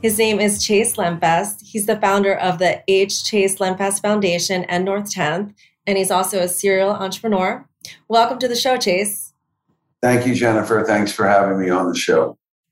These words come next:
Speaker 1: Yeah, I'm so excited. This has been a long time coming, and you're well known in Philadelphia. You're a huge philanthropist, and, I mean, I don't know anyone that doesn't know who you are or the,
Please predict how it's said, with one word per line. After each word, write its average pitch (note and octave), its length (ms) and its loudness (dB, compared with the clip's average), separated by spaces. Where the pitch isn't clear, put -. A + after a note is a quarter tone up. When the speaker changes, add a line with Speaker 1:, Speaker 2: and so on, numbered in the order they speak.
Speaker 1:
Yeah, C4 220 2
I'm G#3 100 0
so A3 200 0
excited. G3+ 420 0
This F#3 140 -4
has F#3 100 -8
been G3+ 100 0
a F#3+ 100 4
long F3+ 220 2
time F#3+ 240 -2
coming, F3 580 0
and E3+ 440 0
you're F#3+ 120 -4
well A3+ 200 4
known A3 160 0
in G3+ 120 2
Philadelphia. F3 680 2
You're E3 260 -2
a E3 60 -8
huge F#3+ 440 0
philanthropist, F3 920 0
and, D#3+ 360 -4
I F#3 60 0
mean, F3+ 180 2
I E3 80 2
don't F#3 200 2
know F3 140 0
anyone F#3 380 0
that F3+ 120 2
doesn't F3+ 300 0
know F3 240 2
who F3+ 140 -2
you G3 180 2
are E3+ 440 0
or F3 200 2
the, E3 400 0